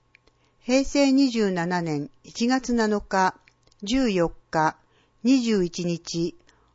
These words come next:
および二十八日のいずれも水曜日、午後一時から四時まで、予約制です。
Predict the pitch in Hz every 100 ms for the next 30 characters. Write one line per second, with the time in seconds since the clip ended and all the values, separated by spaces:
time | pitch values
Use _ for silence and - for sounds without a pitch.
0 | _ - 226 233 185 165 196 254 247 214
1 | 170 - 202 202 - 180 170 170 202 185
2 | 240 254 247 - 240 226 220 202 156 147
3 | 151 - _ _ _ _ _ - 247 220
4 | 175 247 233 220 170 151 - 208 196 180
5 | 156 143 143 - _ _ - - - 190
6 | 214 - - 196 180 170 - -